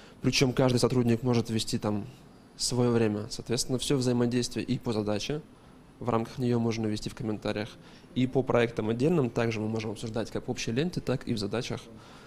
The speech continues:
всю необходимую информацию. То есть по проектам, более того, кроме задач, мы можем обсуждать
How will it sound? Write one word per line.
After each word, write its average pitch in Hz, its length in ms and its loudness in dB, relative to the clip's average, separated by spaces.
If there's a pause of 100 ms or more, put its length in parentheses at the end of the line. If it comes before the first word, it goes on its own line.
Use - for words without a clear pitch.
(300)
всю - 140 2
необходимую 123 420 2
информацию. 104 500 -6 (100)
То - 80 -4
есть 117 120 -4
по 131 100 -2
проектам, 131 400 -2
более 117 220 0
того, 113 320 0 (560)
кроме 127 280 4
задач, 113 380 0
мы 120 120 0
можем 110 280 2
обсуждать 113 540 -4